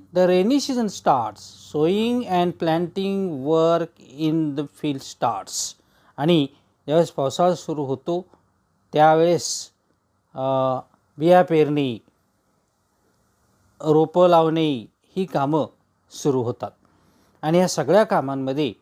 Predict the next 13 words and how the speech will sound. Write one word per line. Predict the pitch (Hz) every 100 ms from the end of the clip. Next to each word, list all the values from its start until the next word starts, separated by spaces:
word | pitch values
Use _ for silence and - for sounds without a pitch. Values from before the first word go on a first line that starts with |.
| _ 117
बैल | 151 147 110 -
मदत | 123 123 123 -
करत | 117 117
असतात. | 127 - 113 _ _ _ _ _ _ _ -
As | 165 202 240 254
the | 226 233
heavy | 143 180 214 240 269 262 - _ _ _
rains | 151 214 226 - - 190
begin, | 165 175 127 113 120 147
most | 240 277 - 208
of | 170
the | 143 170
farm | _ 160 170 170 170